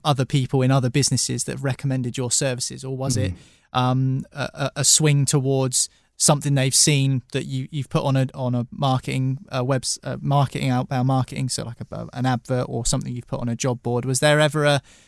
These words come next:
Speaker 1: like a, a weighted percentage between there was this many people that were coming to me because of this and this many people that were coming to me because of other factors, or was it a bit of a mixed bag?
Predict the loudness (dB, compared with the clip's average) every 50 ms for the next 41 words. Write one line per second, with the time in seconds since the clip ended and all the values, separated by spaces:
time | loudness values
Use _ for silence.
0 | _ _ _ 0 0 2 2 0 0 0 0 -2 0 2 2 2 2 2 2 0
1 | 0 -2 -2 -4 0 2 2 2 2 2 0 -2 -2 -2 -4 -2 0 0 2 2
2 | 2 2 0 0 -2 -2 -4 -2 0 0 0 2 2 2 2 2 0 0 0 0
3 | 0 0 -2 -2 0 0 -2 -2 0 -2 -4 -2 -2 0 0 0 -2 -2 -4 -4
4 | -4 -4 -4 -4 -2 -2 -2 -2 -2 -2 -2 -2 -2 -4 -4 -6 -4 -6 -4 -4
5 | -4 -4 -4 -4 -6 -6 -6 -6 -8 -8 -6 -4 -2 -2 -2 -2 -2 -4 -4 -4
6 | -4 -4 0 0 2 0 2 0 0 0 0 -2 -4 -4 -2 -2 -2 -2 -4 -4
7 | -6 -6 -8 -8 -8 -6 -4 -4 -4 -4 -6 -8 -6 -6 -6 -6 -10 -16